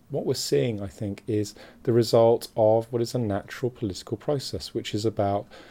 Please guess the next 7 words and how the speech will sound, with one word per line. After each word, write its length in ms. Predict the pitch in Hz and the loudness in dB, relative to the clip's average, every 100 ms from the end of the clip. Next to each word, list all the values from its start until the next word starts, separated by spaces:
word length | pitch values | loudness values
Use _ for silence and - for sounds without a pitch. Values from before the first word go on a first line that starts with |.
| - _ - | -20 _ -4
negotiation, 800 | 117 104 - 101 90 - 123 151 _ _ - | 0 0 0 0 -2 -4 -10 -10 _ _ -4
about 380 | 120 110 95 87 | 0 2 0 -2
discussion, 760 | 101 - 101 85 - 110 127 - | -6 -6 -6 -8 -8 -8 -8 -4
about 480 | 110 101 98 98 - - | -2 0 0 -2 -6 -16
compromise 880 | - 110 104 - 101 95 98 113 113 | -6 -6 -6 -6 -4 -2 -4 -4 -6
and 80 | |
concession, 720 | 101 101 - 107 90 - 107 | -6 -6 -2 -4 -4 -6 -8